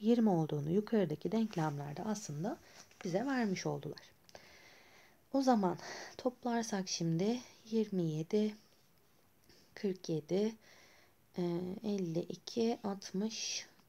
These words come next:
dört geliyor. Altmış dört bölü iki. Kök içindeyiz tabii ki. Yukarısı altmış dört geldi.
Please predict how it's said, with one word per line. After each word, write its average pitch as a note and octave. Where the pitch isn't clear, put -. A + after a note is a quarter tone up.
dört E3+
geliyor. D#3
Altmış G#3+
dört E3
bölü D3+
iki. A3+
Kök E3
içindeyiz F#3+
tabii F#3+
ki. F#3+
Yukarısı F3+
altmış E3
dört D3
geldi. E3+